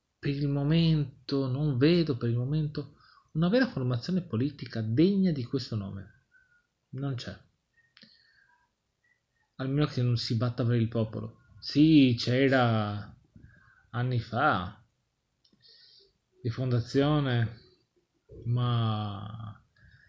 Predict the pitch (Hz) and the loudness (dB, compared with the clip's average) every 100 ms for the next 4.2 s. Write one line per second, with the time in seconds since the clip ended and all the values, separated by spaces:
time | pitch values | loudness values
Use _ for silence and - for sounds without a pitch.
0 | - - 120 120 113 - 196 208 170 110 | -20 -10 -4 -4 -4 -2 0 0 0 0
1 | 110 107 120 127 123 117 147 170 117 113 | 0 0 0 0 2 2 2 -2 -2 -4
2 | - 127 120 143 175 143 117 - 233 254 | -2 -2 0 2 0 0 -4 0 0 -2
3 | - 123 - 233 233 - 117 120 175 214 | -6 -6 -2 -2 -2 0 2 2 0 -2
4 | 214 | -6